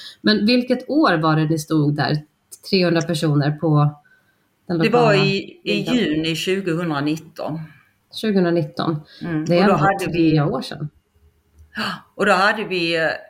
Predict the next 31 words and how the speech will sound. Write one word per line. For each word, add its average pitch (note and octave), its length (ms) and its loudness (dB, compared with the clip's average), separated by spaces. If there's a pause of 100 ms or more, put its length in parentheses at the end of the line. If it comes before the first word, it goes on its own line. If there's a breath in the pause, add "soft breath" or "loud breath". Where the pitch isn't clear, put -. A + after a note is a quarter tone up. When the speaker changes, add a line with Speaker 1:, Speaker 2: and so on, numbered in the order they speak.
(180)
Speaker 2:
då G#3 100 0
var B3 180 4
det F#3+ 80 0
ju F#3 80 -2
först F#3+ 400 -2
nummer F3+ 300 -2
ett, D#3 300 -2
var F3+ 280 0
ska - 260 -4
man E3 160 -2
bygga A3 320 -2
någonstans? F3+ 580 -4
Hur F#3 60 -4
ska F3 160 -4
vi D#3+ 100 -2
få D#3+ 120 -8
tag D3+ 260 -4
i D#3 60 0
mark? D3 340 -2
Här D3+ 120 -2
har C#3+ 120 -6
vi D3 120 -2
då C#3 360 0
sjönära, D#3 600 0 (200)
Speaker 1:
Mm. G3+ 180 -8
Speaker 2:
det - 140 -10
får D3+ 80 -8
man C#3 160 -2
ju C#3 60 -2
inte D#3 240 -6
bygga. D#3 500 -4